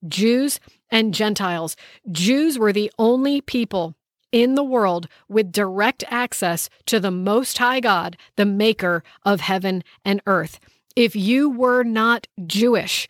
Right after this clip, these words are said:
if you were a Gentile, and you came to understand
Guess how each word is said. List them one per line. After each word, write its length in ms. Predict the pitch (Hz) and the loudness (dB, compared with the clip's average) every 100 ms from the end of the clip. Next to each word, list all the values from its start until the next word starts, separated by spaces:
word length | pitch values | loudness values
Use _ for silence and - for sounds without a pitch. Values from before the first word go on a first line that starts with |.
| - - | -16 -4
if 180 | 202 - | -4 -2
you 200 | 214 240 | -2 0
were 240 | 247 254 247 | 0 0 0
a 160 | 247 | 0
Gentile, 800 | 208 214 247 269 - 214 151 - - - | 0 0 0 0 -4 -4 -6 -10 -20 -4
and 200 | 220 208 | 0 0
you 260 | 202 254 285 | 2 2 2
came 340 | 269 269 269 | 0 0 0
to 160 | 247 - | -2 0
understand 800 | 233 240 233 - 208 175 160 | 0 0 0 0 0 0 -6